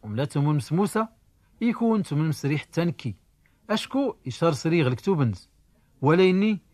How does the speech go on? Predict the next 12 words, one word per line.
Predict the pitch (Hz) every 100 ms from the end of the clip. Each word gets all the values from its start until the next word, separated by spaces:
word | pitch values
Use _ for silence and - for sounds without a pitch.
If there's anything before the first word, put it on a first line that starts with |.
| _ -
يغور | 123 139 254
تمين | - 147 139 147
مس | 135 156
الكتوبنس، | 147 - 226 240 254 - _ _ _
ما | 131 156 156
منك، | 147 135 - _ _ _ _ -
أس | 160 170
التمن | - 196 208 143 110
مس | 107 123
ووالينو. | 123 127 160 156 90 _ _ _ _ _ _ _ _ _ _ _ _ 131
الباب | 123 156 180
ويصديس. | 131 127 - 117 117 - -